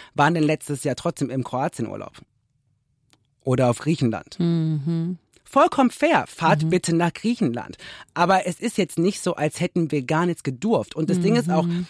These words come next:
Speaker 1: es durften alle Menschen weniger. Und wie gesagt, das ist für alle Altersgruppen hart. Aber ich sehe jetzt nicht, dass junge Menschen in der Masse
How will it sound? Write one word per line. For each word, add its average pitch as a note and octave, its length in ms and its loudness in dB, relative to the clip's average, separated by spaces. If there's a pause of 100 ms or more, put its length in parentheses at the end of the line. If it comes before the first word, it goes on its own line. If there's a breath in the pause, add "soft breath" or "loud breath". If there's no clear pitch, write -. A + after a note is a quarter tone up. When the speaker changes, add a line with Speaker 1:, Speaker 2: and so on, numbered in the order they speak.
(100)
Speaker 1:
es - 160 -4
durften G#3 340 2 (120)
alle G#3 320 4
Menschen E3+ 480 0
weniger. C#3+ 560 0 (480 soft breath)
Und E3 160 0
wie F#3 60 2
gesagt, F#3 340 0
das D#3 160 -4 (120)
ist A3 300 0
für E3+ 560 0 (640)
alle G3 320 4
Altersgruppen C#3+ 760 -4
hart. F#3+ 460 -2 (520 loud breath)
Aber E3+ 540 6 (680)
ich - 300 -2 (140)
sehe F3+ 560 2
jetzt E3+ 360 2
nicht, F3 560 2
dass E3 400 2 (480)
junge D#3+ 320 4
Menschen D3+ 720 4 (320 soft breath)
in D3+ 160 4
der C#3+ 140 4
Masse F#3+ 760 4